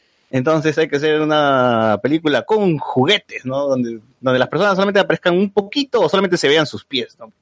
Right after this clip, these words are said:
Porque ahí la vamos a cagar. Porque si se acuerdan, en Toy Story uno hay como cuatro Andys. <laughs> Hay una escena que Andy es, es su cumpleaños, ¿no? Y toda la vaina. Y además la textura de los juguetes se ve bien básica. O sea,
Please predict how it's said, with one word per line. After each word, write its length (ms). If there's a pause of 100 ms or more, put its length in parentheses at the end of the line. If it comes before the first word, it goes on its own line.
(120)
Porque 260
ahí 280
la 280
vamos 180
a 60
cagar. 240 (560)
Porque 160
si 120
se 100
acuerdan, 400
en 160
Toy 100
Story 300
uno 180
hay 140
como 200
cuatro 340
Andys. 500
<laughs> 200
Hay 160
una 140
escena 320
que 120
Andy 200
es, 280
es 140
su 80
cumpleaños, 800
¿no? 140
Y 100 (260)
toda 140
la 120
vaina. 300 (580)
Y 240
además 300
la 160
textura 300
de 40
los 80
juguetes 220
se 80
ve 120
bien 380
básica. 420
O 40
sea, 280